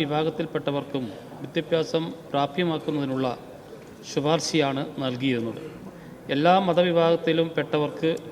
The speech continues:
കേരളത്തിൽ സംവരണമുണ്ട്. മാത്രമല്ല, സാമ്പത്തികമായി പിന്നോക്കം നിൽക്കുന്ന മുന്നോക്ക വിഭാഗക്കാർക്കും നമ്മുടെ സംസ്ഥാനത്ത് സംവരണമുണ്ട്.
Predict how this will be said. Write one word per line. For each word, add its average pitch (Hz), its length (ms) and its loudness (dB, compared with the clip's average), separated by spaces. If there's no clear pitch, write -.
കേരളത്തിൽ 151 460 0
സംവരണമുണ്ട്. 127 680 -2
മാത്രമല്ല, 156 460 4
സാമ്പത്തികമായി 170 800 4
പിന്നോക്കം 160 460 0
നിൽക്കുന്ന 156 340 0
മുന്നോക്ക 175 560 4
വിഭാഗക്കാർക്കും 160 680 4
നമ്മുടെ 147 280 0
സംസ്ഥാനത്ത് 139 560 -2
സംവരണമുണ്ട്. 131 640 -2